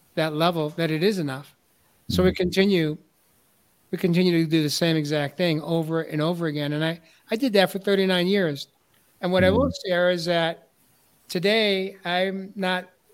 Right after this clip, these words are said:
Speaker 1: creating that level of financial wealth that I had when I was in corporate America. But what I have today is way more inner peace.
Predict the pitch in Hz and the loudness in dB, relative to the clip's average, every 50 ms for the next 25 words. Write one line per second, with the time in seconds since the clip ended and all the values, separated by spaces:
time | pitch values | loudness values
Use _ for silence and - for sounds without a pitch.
0 | _ _ - - - 185 190 196 202 196 185 175 165 160 165 180 175 175 185 180 | _ _ -20 -10 -4 -2 0 0 0 0 0 -2 -2 -4 -4 -2 0 0 0 0
1 | 185 170 156 151 156 - _ _ _ _ _ _ _ _ _ _ _ _ _ _ | 0 -2 -2 -4 -6 -12 _ _ _ _ _ _ _ _ _ _ _ _ _ _
2 | _ _ _ _ _ _ _ _ _ _ - 175 165 - 180 170 175 180 175 180 | _ _ _ _ _ _ _ _ _ _ -2 -2 -2 0 0 0 2 2 2 0
3 | - - 185 165 160 160 175 - 180 175 170 170 170 - 180 165 160 151 123 160 | 0 -2 -2 0 0 -2 -2 -2 0 0 2 0 0 -2 -2 -2 -2 -2 -2 -2
4 | 175 180 175 170 156 160 151 165 160 156 147 160 190 196 196 190 165 175 175 165 | 0 2 2 0 -2 -4 -6 -4 -4 -2 -2 0 -2 -2 -2 -4 -4 -4 -4 -4
5 | - 160 156 156 151 151 147 151 160 165 175 185 _ _ _ _ _ _ _ _ | -4 -4 -4 -2 -2 -2 -2 -4 -6 -10 -14 -14 _ _ _ _ _ _ _ _
6 | _ _ _ _ _ _ _ _ _ _ _ _ _ _ _ _ _ - - 175 | _ _ _ _ _ _ _ _ _ _ _ _ _ _ _ _ _ -4 0 2
7 | 185 180 175 165 165 185 196 202 202 190 - - 165 156 147 143 143 143 160 - | 4 4 4 2 2 2 2 2 2 0 -2 -4 -2 -2 -2 -4 -4 -8 -10 -14
8 | _ _ _ _ _ _ _ _ _ _ _ _ _ _ _ _ _ _ _ _ | _ _ _ _ _ _ _ _ _ _ _ _ _ _ _ _ _ _ _ _
9 | _ _ _ _ _ _ _ _ _ _ _ _ _ _ _ _ _ _ _ _ | _ _ _ _ _ _ _ _ _ _ _ _ _ _ _ _ _ _ _ _
10 | _ _ _ _ _ _ _ _ _ _ _ _ _ - 180 151 139 160 180 185 | _ _ _ _ _ _ _ _ _ _ _ _ _ -4 -4 -4 -2 0 0 2
11 | 185 180 170 165 156 151 147 143 131 - 151 147 135 139 - - - - | 2 2 2 0 0 0 -2 -4 -4 -6 -6 -6 -6 -6 -6 -8 -8 -10